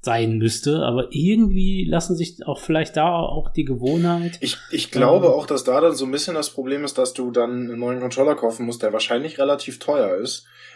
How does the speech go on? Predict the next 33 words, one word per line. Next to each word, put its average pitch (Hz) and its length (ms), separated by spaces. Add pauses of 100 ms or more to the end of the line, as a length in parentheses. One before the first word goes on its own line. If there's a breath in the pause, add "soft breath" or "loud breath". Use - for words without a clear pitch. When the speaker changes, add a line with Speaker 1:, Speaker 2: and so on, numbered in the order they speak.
(100)
Speaker 2:
aber 120 240
dich 117 460 (400)
gaming-technisch 131 840
nicht 135 220
so 123 220
weit 120 300
bringt. 110 440 (480)
Also 117 200
das 123 100
ist 127 140
nicht 143 200
so 143 180
ein 151 140
großer 131 440
Schritt, - 280
dass - 140
sich 120 120
das - 200
lohnen 135 320
würde, 117 180
da 107 200
die, 107 260
weiß 110 180
ich 110 100
nicht, 104 140
ich 101 80
spekuliere 113 460
jetzt 104 220
sechzig 113 340
Euro, 123 480
achtzig 117 320
Euro 127 260
auszugeben, 110 720